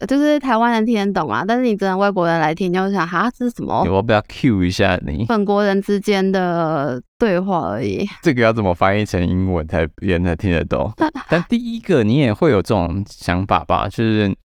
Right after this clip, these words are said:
Speaker 2: <clears throat> 任何外语，如果你不熟悉的话，你真会害怕。
Speaker 1: 对啊，这真的是人之常情。
Speaker 2: 但我觉得第二个是最让人挫败，就是你讲，讲不出心里想讲的话，就觉得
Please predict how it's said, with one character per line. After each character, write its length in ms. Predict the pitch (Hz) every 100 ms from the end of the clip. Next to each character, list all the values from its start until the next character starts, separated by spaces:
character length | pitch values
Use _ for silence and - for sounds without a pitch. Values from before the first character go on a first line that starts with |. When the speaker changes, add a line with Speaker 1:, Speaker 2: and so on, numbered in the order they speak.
| _ -
Speaker 2:
<clears throat> 580 | 170 185 143 - - _
任 160 | 160 147
何 160 | 113
外 280 | 95 117 98
语， 200 | - 64 -
如 80 |
果 100 | 101
你 40 | 85
不 140 | 87
熟 260 | 90 85 85
悉 240 | - 87
的 60 | 80
话， 140 | 87
你 60 | 80
真 140 | 95
会 140 | 101 98
害 180 | 101 82
怕。 280 | - 104 - -
Speaker 1:
对 140 | 226 202
啊， 380 | 175 160 165 196
这 240 | 247 233
真 240 | 233 220 202
的 60 |
是 200 | 202 208
人 200 | 196 165
之 160 | 170 156
常 200 | 175 - -
情。 380 | 202 - - -
Speaker 2:
但 140 | 175 139
我 100 | 92
觉 60 |
得 60 | 107
第 180 | - 113
二 60 |
个 120 | 101 85
是 140 | 95
最 260 | 90 95 87
让 180 | 90 80
人 120 | 78
挫 200 | - 82
败， 240 | - 82
就 120 | - 90
是 80 |
你 160 | 92 87
讲， 240 | - - -
讲 200 | - 82
不 60 | 87
出 180 | - 95
心 180 | - 90
里 80 |
想 240 | 82 80 82
讲 220 | - -
的 140 | -
话， 200 | 92 - - _ _ _ -
就 120 | 135
觉 180 | 123 95
得 120 | 92